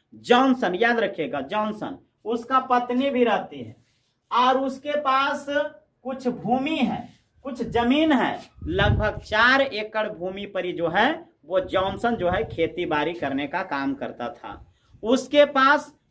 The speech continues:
क्या क्या चीज था, तो वही चार एकड़ भूमि था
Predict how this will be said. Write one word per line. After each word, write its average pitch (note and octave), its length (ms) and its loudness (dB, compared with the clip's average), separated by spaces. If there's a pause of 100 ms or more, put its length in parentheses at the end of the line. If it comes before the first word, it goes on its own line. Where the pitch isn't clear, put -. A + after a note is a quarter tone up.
(120)
क्या A3 160 2
क्या A#3+ 220 -2
चीज B3+ 280 -4
था, B3+ 280 4 (400)
तो F#3 80 2
वही G#3+ 260 0
चार G#3+ 400 0
एकड़ A3 320 -2
भूमि F#3 400 -4
था A#3 200 0